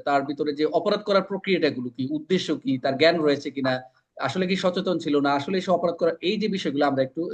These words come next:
একটু আলোচনা করবো, সবাই একটু মনোযোগ দেন। একটু দেখেন, গতকাল অনেকেই, আহ, এটা একটু ক্লিয়ার করতেন। সবসময় দুই প্রকার, দুই প্রকার খেয়াল রাখবেন এই বিষয়টা। একটা হচ্ছে মা-, ইন্দ্রিয় দ্বারা উপলব্ধি করবা, আর একটা হচ্ছে কোনো ব্যক্তি, আহ, কোনো বি-, ব্যক্তির সচেতন,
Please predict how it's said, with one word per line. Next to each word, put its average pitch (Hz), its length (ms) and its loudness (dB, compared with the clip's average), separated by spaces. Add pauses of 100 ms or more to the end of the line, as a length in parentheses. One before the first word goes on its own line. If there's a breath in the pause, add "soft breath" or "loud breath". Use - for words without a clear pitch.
একটু 123 180 -6
আলোচনা 139 320 -2
করবো, 147 200 -6
সবাই 127 220 0
একটু - 120 -10
মনোযোগ 123 300 -4
দেন। 98 140 -8 (560)
একটু 180 160 -4
দেখেন, 160 200 2
গতকাল 165 320 2
অনেকেই, 160 340 2 (140)
আহ, 131 180 2 (340)
এটা 151 220 0
একটু 151 260 -2
ক্লিয়ার 139 240 2
করতেন। 117 220 -6
সবসময় 190 300 -4
দুই 202 140 0
প্রকার, 156 380 0
দুই 160 100 -2
প্রকার 156 160 -2
খেয়াল 135 120 -2
রাখবেন 117 220 -4
এই 117 80 -8
বিষয়টা। 123 300 -4
একটা 175 160 -2
হচ্ছে 175 180 -4
মা-, 180 160 -6 (340 soft breath)
ইন্দ্রিয় 185 320 4
দ্বারা 196 180 6
উপলব্ধি 214 340 0
করবা, 233 260 -2 (380)
আর 151 100 4
একটা 165 140 2
হচ্ছে 196 160 -2
কোনো 180 180 -4
ব্যক্তি, 175 300 -4
আহ, 143 100 2
কোনো 170 220 -4
বি-, 175 180 -4
ব্যক্তির 160 260 -4
সচেতন, 185 520 -2